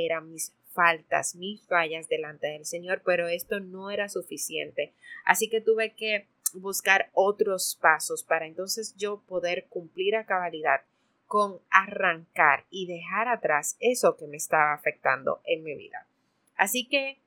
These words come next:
yo les voy a definir ahora algunos pasos de los que yo tomé para que ustedes también los puedan tomar. El primer paso, como mencioné anteriormente, fue reconocer que no estaba bien.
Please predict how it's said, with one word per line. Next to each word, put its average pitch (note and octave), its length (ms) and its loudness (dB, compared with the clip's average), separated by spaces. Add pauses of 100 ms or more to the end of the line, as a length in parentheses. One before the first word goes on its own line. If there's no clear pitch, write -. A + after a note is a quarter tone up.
yo F#3 160 0
les G#3 160 0
voy G#3+ 160 -8
a G#3 100 -4
definir E3+ 480 -6
ahora E3 460 0 (280)
algunos A#3 460 2
pasos D#3+ 380 2
de E3 120 0
los E3 280 -4
que D#3+ 200 -12 (100)
yo G3+ 220 4
tomé G3+ 280 -2
para D#3 280 -2
que - 100 0
ustedes E3 360 6
también D#3+ 460 -2
los D3+ 320 0
puedan D3 360 -6
tomar. C#3+ 380 -6 (400)
El G3 140 4
primer G3+ 320 0
paso, A#3 280 2
como G3 220 -8
mencioné F#3 420 -4
anteriormente, E3+ 680 -6
fue E3 240 -16
reconocer F3+ 920 -6
que D#3 120 -12
no D3+ 100 -14
estaba D3+ 420 -4
bien. D3 300 -8